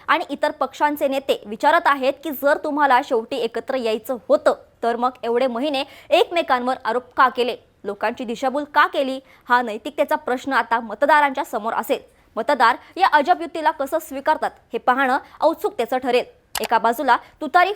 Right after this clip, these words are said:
फुंकली जाणार आहे आणि दुसऱ्या बाजूला घड्याळाचे काटे फिरणार आहेत. हे दोनही आवाज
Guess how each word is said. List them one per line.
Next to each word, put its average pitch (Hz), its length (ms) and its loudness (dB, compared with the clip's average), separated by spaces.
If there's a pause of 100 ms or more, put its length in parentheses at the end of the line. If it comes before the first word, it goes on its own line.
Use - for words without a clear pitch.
फुंकली 320 340 -4
जाणार 311 320 4
आहे 247 280 0
आणि 277 240 -4
दुसऱ्या 294 440 0
बाजूला 277 440 2
घड्याळाचे 240 500 -2
काटे 240 360 0 (100)
फिरणार 226 280 -2
आहेत. 220 220 -2 (260)
हे 226 80 -6
दोनही 247 440 -2
आवाज 277 320 4